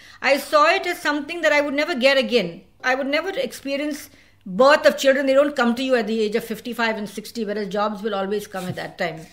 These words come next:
So I never regretted not being in the thick of things. There were many political happenings in Goa.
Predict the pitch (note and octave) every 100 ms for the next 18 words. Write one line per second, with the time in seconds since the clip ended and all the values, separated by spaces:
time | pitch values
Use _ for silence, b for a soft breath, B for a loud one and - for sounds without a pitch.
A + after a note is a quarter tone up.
0 | B B B - C#4+ C4+ B3+ C4 B -
1 | B3+ C#4 D4 D#4+ C#4 G3+ B3 C4+ D#4+ B3+
2 | B3+ G#3+ B3+ C4 C4 A#3+ A3+ A3+ - C4+
3 | - - A3 A3 A3 A3 G3+ G#3 G#3 B3+
4 | A#3 A3 A#3+ A#3+ G3+ G3 A3+ G#3 G#3+ F3+
5 | G3 G3 G3 G3